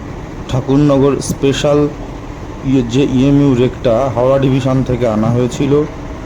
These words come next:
এই মুহূর্তে আপনারা দেখছেন সেই ইএমইউ রেকের যাত্রাপথের ছবি। সত্যি কথা বলতে, এরকম একটা ফাঁকা ট্রেনে বাড়ি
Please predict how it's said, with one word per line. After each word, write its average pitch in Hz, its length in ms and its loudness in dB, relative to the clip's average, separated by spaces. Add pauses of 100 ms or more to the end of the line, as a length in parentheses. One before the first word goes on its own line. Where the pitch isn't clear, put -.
(360)
এই 147 120 4
মুহূর্তে 147 300 2 (160)
আপনারা 131 340 0
দেখছেন 135 300 -2 (180)
সেই 135 180 2 (200)
ইএমইউ 135 360 2 (140)
রেকের 127 280 0 (320)
যাত্রাপথের 117 720 -2
ছবি। 123 260 -2 (680)
সত্যি 135 340 -2
কথা 147 180 0 (100)
বলতে, 147 220 0 (140)
এরকম 143 300 2 (440)
একটা 139 180 0 (120)
ফাঁকা 139 420 0 (500)
ট্রেনে 139 340 2 (1400)
বাড়ি 127 220 2